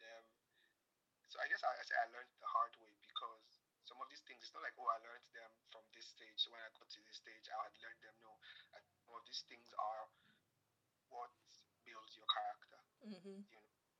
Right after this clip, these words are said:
Speaker 1: these positions expose you. That's why I say leadership positions just exposes who you really are. You know, exposes your true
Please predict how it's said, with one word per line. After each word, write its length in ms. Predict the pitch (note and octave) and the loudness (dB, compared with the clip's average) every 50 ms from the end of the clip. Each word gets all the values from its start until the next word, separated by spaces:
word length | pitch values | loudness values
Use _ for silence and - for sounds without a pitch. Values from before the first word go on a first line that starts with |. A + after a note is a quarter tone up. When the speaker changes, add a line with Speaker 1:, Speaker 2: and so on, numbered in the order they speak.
| _ - | _ -14
Speaker 1:
these 120 | - - - - | -10 -10 -8 -8
positions 520 | - - - - - - - - - - - | -4 8 12 12 12 12 12 12 4 2 -4
expose 400 | - - - - - - - - - | 0 0 0 0 -2 -2 4 4 4
you. 60 | - - _ _ _ - | 4 4 _ _ _ -10
That's 140 | - - | -6 -4
why 120 | A2 A2 G2+ | -4 -4 -4
I 80 | - | -6
say 160 | - - - - - _ _ _ _ - | -10 -14 -14 -16 -18 _ _ _ _ -10
leadership 300 | - B2 B2 - - - | -4 0 0 0 -2 -4
positions 360 | - - - - - - - | 2 10 10 10 10 10 2
just 160 | - - - - | -4 -4 -4 -4
exposes 380 | - - - - - - - - - | -6 -12 0 8 10 10 10 10 6
who 80 | _ - | _ -20
you 80 | - - - | -20 -20 -20
really 260 | - - - - - - - | -20 -20 -20 -20 -18 -16 -14
are. 140 | - - - _ _ _ _ _ _ _ _ _ _ _ - | -14 -14 -16 _ _ _ _ _ _ _ _ _ _ _ -20
You 60 | - | -20
know, 100 | - - - - | -20 -20 -20 -12
exposes 480 | - - - - - - - - - - | -6 -6 -6 -4 -2 2 6 8 8 8
your 100 | - - - | 8 6 4
true 240 | - - - - - | 6 6 6 4 4